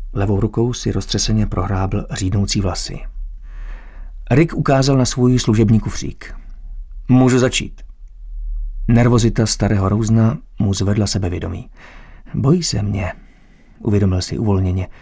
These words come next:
"včetně Rachel Rosenové. Nejspíš je můžu donutit, aby přestali vyrábět typ Nexus šest. To, co udělám během následující hodiny, ovlivní jejich další plány."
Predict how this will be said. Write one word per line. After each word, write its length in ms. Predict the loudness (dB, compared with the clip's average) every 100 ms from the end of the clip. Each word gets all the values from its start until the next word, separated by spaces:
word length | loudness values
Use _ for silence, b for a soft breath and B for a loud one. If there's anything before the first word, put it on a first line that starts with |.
| b b b b
"včetně 460 | -10 0 2 4 4
Rachel 320 | 4 2 2
Rosenové. 500 | 4 2 0 -2 -8 -12 -18 -16 B 0
Nejspíš 440 | 2 2 2 2 4
je 100 | 6
můžu 220 | 6 4
donutit, 540 | 4 4 2 -2 -2 -6
aby 200 | 0 0
přestali 460 | 2 -2 0 0 2
vyrábět 560 | 2 2 0 0 -4 -6
typ 280 | -6 -4 -2
Nexus 480 | 0 0 -4 -4 -6
šest. 640 | -6 -6 -6 -8 -8 -14 -20 -20 B B B B B B 0
To, 120 | 2
co 160 | 2
udělám 460 | 4 4 6 4 4
během 300 | 4 6 6
následující 640 | 4 2 2 0 0 -2
hodiny, 500 | 0 2 4 4 0 -4 2
ovlivní 560 | 4 6 6 6 6
jejich 380 | 6 4 2 0
další 400 | 2 2 2 -2
plány." 540 | 0 2 0 -2 -8